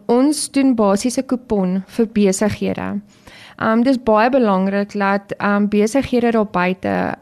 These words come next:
na die welstand van hulle staf kyk. So baie mense dink nie, jy weet, wel, as, as jy kyk na, na wellness, dink mense, weet jy, ehm, is, is hulle geestelik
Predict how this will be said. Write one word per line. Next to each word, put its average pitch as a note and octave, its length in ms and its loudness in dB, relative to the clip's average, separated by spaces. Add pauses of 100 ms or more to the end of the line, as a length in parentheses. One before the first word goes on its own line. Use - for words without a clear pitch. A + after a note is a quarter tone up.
(160)
na A3 500 0 (380)
die A3 180 0
welstand G#3+ 540 0
van G#3 120 -4
hulle G3 160 0
staf - 400 -6
kyk. - 320 -14 (440)
So A#3 260 2
baie A#3 300 2
mense A3 380 4
dink G3+ 300 2
nie, B3 320 2
jy G#3+ 120 0
weet, A3 240 0 (220)
wel, G3 160 0 (120)
as, A3 200 0
as A3+ 260 -2
jy B3+ 80 0
kyk B3+ 280 -4
na, D4+ 360 2
na G#3 300 2
wellness, F#3+ 520 2
dink G#3+ 260 0
mense, G#3 380 0
weet G#3+ 180 -4
jy, A3+ 260 -2 (440)
ehm, G#3 480 -2 (300)
is, - 260 -4
is A#3 140 -2
hulle C4 380 0 (220)
geestelik A#3+ 880 -2